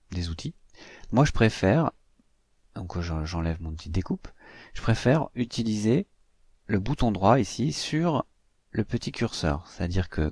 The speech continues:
quand je vais découper, je peux conserver les deux côtés, le côté gauche ou le côté droit. Alors, ce qui est intéressant, c'est qu'on peut aussi utiliser des raccourcis clavier.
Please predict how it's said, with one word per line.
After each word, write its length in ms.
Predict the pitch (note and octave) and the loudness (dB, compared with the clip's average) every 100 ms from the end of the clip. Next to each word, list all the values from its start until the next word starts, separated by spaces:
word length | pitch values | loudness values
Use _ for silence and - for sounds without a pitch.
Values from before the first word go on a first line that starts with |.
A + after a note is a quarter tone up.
| - | -4
quand 120 | - G#2+ | -4 -2
je 120 | F#2+ | 0
vais 100 | F2+ | 0
découper, 460 | F2 - E2 B2+ | 0 -2 0 2
je 40 | - | 2
peux 120 | A#2 | -2
conserver 420 | G#2+ - E2+ D#2 | -4 -6 -4 -2
les 140 | G2 C3 | 0 0
deux 120 | A2+ | 0
côtés, 520 | F#2+ E2 E2+ A#2 F#3 _ _ - - - _ _ _ - | -2 0 2 2 0 _ _ -20 -20 -20 _ _ _ -2
le 100 | G#2 | 0
côté 320 | A2+ - F#2 | 0 2 2
gauche 320 | G#2+ D#3 - | 4 2 2
ou 40 | C#3 | -6
le 40 | |
côté 280 | - B2 G#2 | -4 -2 -2
droit. 280 | F2+ E2 - _ - - - - | -2 -4 -6 _ -20 -20 -20 -8
Alors, 440 | G#2 F2+ D#2 - _ _ - | 0 2 0 -4 _ _ -12
ce 140 | - - | -2 4
qui 100 | C#3 | 4
est 140 | - | 4
intéressant, 600 | A2 - F#2 G#2+ C3+ E3+ | 4 4 2 2 0 -2
c'est 140 | - - | -4 -6
qu'on 160 | G#2+ | -4
peut 140 | F#2+ A2 | 0 0
aussi 180 | - | -2
utiliser 380 | C3 A#2+ A#2+ D#3 | -4 -2 0 0
des 100 | A2+ | 2
raccourcis 460 | G2+ A2+ A#2 - C#3 | 2 0 -6 -6 -2
clavier. 440 | A#2 F#2 D#2 F2+ | 0 0 -2 -6